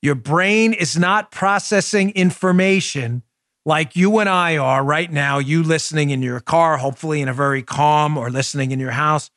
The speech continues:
Have your headphones in. We're talking, hope, even though it's my Queen's voice, in a very calm voice. This, this is calm for Queens, by the way. Some of you say I yell a lot on the mic. I'm very sorry. I don't mean to bother you. That's just,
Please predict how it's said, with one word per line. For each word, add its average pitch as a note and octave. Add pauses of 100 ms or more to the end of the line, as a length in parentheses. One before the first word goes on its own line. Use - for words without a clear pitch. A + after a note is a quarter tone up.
(460)
Have B2+
your C#3+
headphones D3+
in. D3 (1080)
We're G#2+
talking, D3
hope, C3+
even C3+
though B2+
it's B2
my B2+
Queen's E3
voice, D3
in A#2
a A2+
very C#3
calm C#3+ (400)
voice. C#3+
This, E3+
this -
is D3+
calm F2+
for G2
Queens, G2
by F2
the D#2+
way. - (680)
Some D#3
of C#3+
you D3
say C3+
I A#2+
yell A2+
a G#2
lot F#2
on F#2+
the F#2+
mic. F2+
I'm B2+
very C#3
sorry. F2+
I F#2+
don't A2+
mean A#2+
to G#2+
bother G2
you. F2
That's F#2
just, -